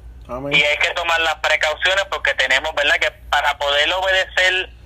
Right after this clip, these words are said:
Speaker 2: este, ¿verdad? Tenemos que obedecer las leyes terrenales, porque si no obedecemos las terrenales, no vamos a poder tampoco obedecer la-, las celestiales. Y la palabra nos enseña que tenemos también que obedecer las autoridades terrenales.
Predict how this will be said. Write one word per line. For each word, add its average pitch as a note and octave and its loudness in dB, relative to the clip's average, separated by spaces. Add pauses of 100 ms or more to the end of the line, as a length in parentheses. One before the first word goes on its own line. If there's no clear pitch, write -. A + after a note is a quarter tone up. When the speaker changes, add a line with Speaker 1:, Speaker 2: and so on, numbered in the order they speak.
(560)
Speaker 2:
este, D3+ 2
¿verdad? C#3+ 2
Tenemos D#3 2
que F3 -2
obedecer D3 0
las F3 2
leyes F3 0
terrenales, F3 2
porque - -2
si C#3 2
no D3 0
obedecemos F3+ 0
las F3 0
terrenales, F3 2
no D3 0
vamos D3 0
a D3+ -2
poder C#3+ 0
tampoco C#3+ -2 (340)
obedecer C#3+ 2
la-, C#3+ 2
las C3+ -2
celestiales. B2 0 (1040)
Y C3 0
la C3 0
palabra C3 0
nos D#3+ 0
enseña F3 2
que D3+ 0
tenemos C3+ -2
también D3 -2
que D#3 -2
obedecer C3 -2
las D3 2
autoridades A#2 -2
terrenales. A2+ -2